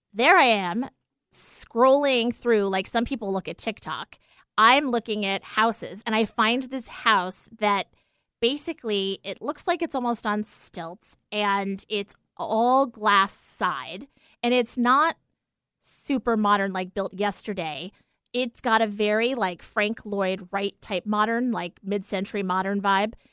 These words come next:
And so wood, wood ceilings and beams and metal and glass. And I was like, <gasps> "Oh, this is amazing." So naturally, I reached out to my friend Brenda, who is also my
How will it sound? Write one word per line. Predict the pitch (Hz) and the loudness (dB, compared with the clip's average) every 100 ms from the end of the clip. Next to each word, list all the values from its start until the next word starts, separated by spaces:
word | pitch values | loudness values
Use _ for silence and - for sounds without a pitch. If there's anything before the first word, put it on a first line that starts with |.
| _ _ 226 | _ _ -2
And | 220 220 214 202 | 2 4 4 0
so | - - 214 196 196 190 185 _ _ _ _ _ _ _ _ | -4 -2 0 0 0 -2 -6 _ _ _ _ _ _ _ _
wood, | 202 185 240 254 247 247 269 - | -18 -4 4 6 8 6 4 -8
wood | 190 208 180 | -2 0 0
ceilings | - - 254 240 226 220 226 208 | -6 -4 0 0 0 0 0 -2
and | 175 175 | -6 -8
beams | 233 226 214 214 208 | -2 0 0 0 -4
and | 180 175 | -6 -6
metal | 180 208 202 196 196 196 _ - | -2 0 2 0 -2 -8 _ -12
and | 170 | -12
glass. | - 196 202 196 208 - | -4 0 4 4 2 -2
And | 208 | -2
I | 214 | 0
was | 214 | 0
like, | 185 - | -4 -4
<gasps> | - | -8
"Oh, | 359 392 330 269 _ _ _ _ _ _ | -6 -4 -6 -12 _ _ _ _ _ _
this | 196 202 | 0 2
is | 202 | -2
amazing." | 185 170 180 175 - - 226 _ _ _ | -6 -6 -8 -10 -18 -20 -20 _ _ _
So | - - 240 214 202 - _ _ | -6 4 6 8 4 -2 _ _
naturally, | 202 196 185 190 - 190 175 185 330 - - | -4 0 2 0 -2 -4 -4 -4 -4 -6 -2
I | 190 180 180 180 185 _ _ - | 0 0 -4 -6 -10 _ _ -4
reached | 214 - | -2 0
out | 180 - | -2 -2
to | 190 | -4
my | 180 | -4
friend | - 190 175 180 - | 0 -2 0 -8 -8
Brenda, | 202 196 175 175 214 | -2 -2 0 -4 -4
who | 208 | -2
is | 190 175 | -2 -2
also | 180 - 175 180 175 | -4 -4 -2 -2 -2
my | 175 170 170 | -4 -4 -6